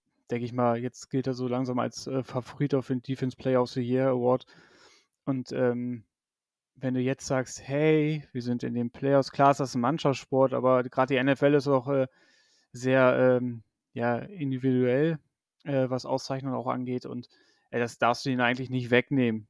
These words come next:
Das kann ihn dann auch irgendwie brechen, denke ich, ein bisschen mental. Und, ähm, da ist es wichtig, dass du natürlich ihn spielen lässt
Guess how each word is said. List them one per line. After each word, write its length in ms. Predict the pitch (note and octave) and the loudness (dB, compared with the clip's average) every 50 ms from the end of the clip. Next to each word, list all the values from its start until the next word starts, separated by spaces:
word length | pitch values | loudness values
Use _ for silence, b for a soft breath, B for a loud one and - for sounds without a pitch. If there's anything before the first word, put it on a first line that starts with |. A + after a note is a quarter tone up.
| _ _ | _ _
Das 180 | - A#2+ - | -16 -16 -8
kann 160 | - C3+ B2 | -4 -2 0
ihn 100 | C3 C3 | 0 2
dann 160 | B2+ C3 B2+ A2+ | 2 2 4 6
auch 180 | A#2 C3+ C3+ | 6 6 6
irgendwie 260 | C3+ B2 A#2+ A#2 B2 | 4 2 2 0 -2
brechen, 480 | A2+ - A2 A2+ A2+ G#2+ - A#2 G#2+ G#2+ _ _ _ _ _ _ _ _ _ | -2 0 -2 -2 -2 -2 -4 -8 -8 -8 _ _ _ _ _ _ _ _ _
denke 200 | - A#2 A2 A#2 | -10 -8 -8 -8
ich, 140 | A2+ - - | -10 -10 -10
ein 80 | C3 A#2+ | -10 -10
bisschen 240 | A#2 - - B2+ | -10 -6 -4 -4
mental. 580 | A#2 A#2 A#2 A2+ - A#2+ A2 A2 G#2+ G#2+ - - _ _ _ _ _ _ _ _ _ _ | -2 -2 -4 -6 -4 -2 0 0 0 0 -4 -8 _ _ _ _ _ _ _ _ _ _
Und, 440 | - C3 B2 A#2+ A#2 A#2 A#2+ A#2 - | -6 -4 -2 0 0 -2 -2 -4 -6
ähm, 200 | A#2 A2+ A2 A2+ | -6 -6 -6 -4
da 100 | A2 A2+ | -4 -4
ist 140 | A2+ - - | -4 -4 -6
es 140 | B2+ - - | -12 -4 -4
wichtig, 360 | C3+ B2+ - - C3 A2+ - _ _ _ _ _ _ _ _ _ _ _ _ _ _ _ _ _ _ | -4 -4 -2 -4 -6 -6 -8 _ _ _ _ _ _ _ _ _ _ _ _ _ _ _ _ _ _
dass 180 | - B2+ B2+ - | -4 -4 -2 0
du 80 | D#3 C#3+ | 0 0
natürlich 720 | C3+ C3 - - C#3+ D3 D#3+ E3 E3 D#3+ - - - - _ _ _ _ _ _ _ _ _ _ _ _ _ | 0 0 -2 0 -2 0 2 2 0 0 -2 -8 -20 -20 _ _ _ _ _ _ _ _ _ _ _ _ _
ihn 160 | D#3+ D3+ D3 | -4 -4 -4
spielen 340 | - - - E3+ F3+ G3 G3+ | -4 -2 0 0 2 2 2
lässt 380 | F#3+ G3 G#3 G#3 - - - | 2 0 0 0 -6 -16 -20